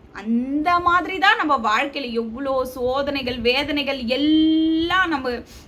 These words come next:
ம், ஃபேஸ் பண்ணிக்கிட்டு இருக்கோம். இப்ப இதெல்லாம் எதுக்கு? கடைசியில இந்த கரும்பை விட்டுட்டு கடு விரைக்கிற மாதிரி, விரைக்கிற மாதிரி விரைக்கிறாங்க. அந்த மாதிரி நீங்க வாழ்க்கையில எதை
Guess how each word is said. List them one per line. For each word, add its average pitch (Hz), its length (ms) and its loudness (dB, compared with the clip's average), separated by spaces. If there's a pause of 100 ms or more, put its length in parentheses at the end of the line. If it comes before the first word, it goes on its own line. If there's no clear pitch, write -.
ம், 302 260 -4
ஃபேஸ் 294 260 0
பண்ணிக்கிட்டு 233 380 -4
இருக்கோம். - 240 -12 (640)
இப்ப - 220 -14
இதெல்லாம் 247 800 0
எதுக்கு? 285 600 -4 (180)
கடைசியில 294 720 -2
இந்த 269 220 -2 (120)
கரும்பை 285 440 -2
விட்டுட்டு 285 360 -6
கடு 262 280 2
விரைக்கிற 247 440 -2
மாதிரி, 240 580 -4 (440)
விரைக்கிற 285 480 0
மாதிரி 240 400 -2
விரைக்கிறாங்க. 247 460 -2 (1400)
அந்த 320 580 0
மாதிரி 294 640 -2 (1400)
நீங்க 311 240 0
வாழ்க்கையில 311 760 2
எதை 311 380 -2